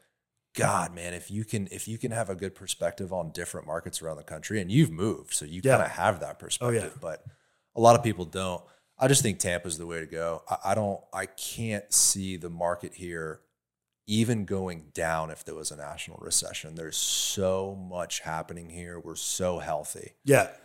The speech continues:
Speaker 2: Oh, for sure.
Speaker 1: You know, knock on wood, obviously.
Speaker 2: Yeah.
Speaker 1: Look at, I mean, twenty-three percent increase in Sarasota, and that was, that's what, relative to Tampa. So this is all relative to Tampa.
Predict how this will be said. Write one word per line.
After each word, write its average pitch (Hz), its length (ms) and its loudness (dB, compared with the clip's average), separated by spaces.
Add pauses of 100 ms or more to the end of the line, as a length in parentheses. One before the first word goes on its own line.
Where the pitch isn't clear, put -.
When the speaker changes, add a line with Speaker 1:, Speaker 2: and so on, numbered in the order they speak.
(160)
Speaker 2:
Oh, 131 160 2
for - 120 -10
sure. 104 280 -6
Speaker 1:
You 92 80 4
know, 87 160 2
knock 90 320 4
on 87 160 -4
wood, 85 100 -4
obviously. 78 640 -2
Speaker 2:
Yeah. - 100 10
Speaker 1:
Look 165 140 6
at, 226 140 2
I 131 40 -2
mean, 123 200 4
twenty-three 131 760 2
percent 98 520 2
increase 90 400 -2
in 85 60 -6
Sarasota, 85 720 2
and 95 160 0
that 123 180 6
was, 110 1120 0 (340)
that's 113 220 10
what, 104 280 6
relative 95 540 0
to 87 220 -2
Tampa. - 680 -2
So - 140 0
this 113 160 6
is 113 140 4
all 104 120 8
relative 90 500 0
to 82 100 -8
Tampa. - 560 -8